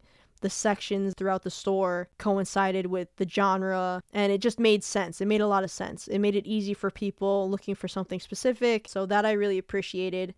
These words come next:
It was cool that we got to go there because, number one, we haven't been there in years.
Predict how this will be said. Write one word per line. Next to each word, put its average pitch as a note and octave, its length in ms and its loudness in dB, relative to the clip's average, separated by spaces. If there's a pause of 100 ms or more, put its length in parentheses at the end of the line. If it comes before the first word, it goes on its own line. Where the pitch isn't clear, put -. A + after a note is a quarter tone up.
(300)
It G#3 100 4
was G3+ 160 2
cool A#3+ 280 2
that G#3+ 120 6
we G3 100 4
got G#3 160 2
to G3+ 100 -2
go G3+ 260 4
there G3+ 320 2
because, F#3+ 640 -4 (180)
number G#3 220 2
one, G#3+ 400 4
we A3 140 2
haven't G#3+ 240 4
been G3+ 140 0
there F#3+ 140 0
in F3 120 -4
years. G3 680 0